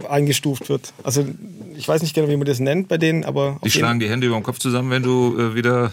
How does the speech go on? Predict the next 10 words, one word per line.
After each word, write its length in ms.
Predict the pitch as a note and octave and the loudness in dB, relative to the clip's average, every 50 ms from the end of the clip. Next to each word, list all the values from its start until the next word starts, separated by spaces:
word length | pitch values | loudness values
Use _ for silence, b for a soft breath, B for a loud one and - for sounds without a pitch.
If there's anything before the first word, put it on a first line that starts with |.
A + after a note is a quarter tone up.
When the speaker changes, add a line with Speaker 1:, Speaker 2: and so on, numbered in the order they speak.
| - - | -4 -12
Speaker 2:
dich 220 | - - A2+ G#2+ G2+ | -6 -4 -4 -4 -2
meldest, 560 | A2+ A#2+ B2 A#2+ B2+ C3 - - - - - | 0 0 0 0 -2 -4 -4 -6 -6 -4 -4
dass 180 | A2 G#2+ - - | -2 -2 -2 -2
du 280 | - A2 G#2+ G#2+ G2+ - b b b b b b b b b b | 0 0 0 0 0 -4 b b b b b b b b b b
Unterstützung 520 | - - A#2+ - A2+ - C#3 B2+ - A#2+ A2+ | -4 -2 0 0 0 -2 0 -2 -2 -2 -2
brauchst? 360 | - G#2+ A#2+ C3 - - - | -2 -4 -4 -4 -6 -6 -4
Speaker 1:
Ja, 380 | - C#3 C#3 C#3+ D3+ E3 F3 F3+ | 0 2 4 4 6 6 4 4
also 240 | - F#3+ D3 F3 E3 | 2 -2 -2 -2 -2
so 260 | D3 D#3 E3+ G3 A3 | 0 2 2 2 4
oft 420 | G3+ F#3 G3 F#3+ - - - - | 4 2 2 0 -2 -8 -10 -12